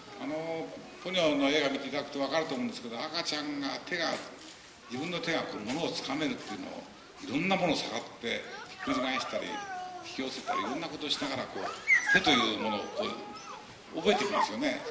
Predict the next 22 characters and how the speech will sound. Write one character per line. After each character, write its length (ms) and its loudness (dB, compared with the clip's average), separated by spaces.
足 180 8
も 100 2
そ 120 -2
う 60 0
で 60 -6
す。 160 -4
自 120 0
分 200 -2
の 140 2
足 280 0
も 260 0
手 80 -6
で 140 0
触 200 0
っ 40 2
て、 240 -2
そ 60 -16
れ 60 -4
か 100 -4
ら 120 0
足 180 2
で、 80 0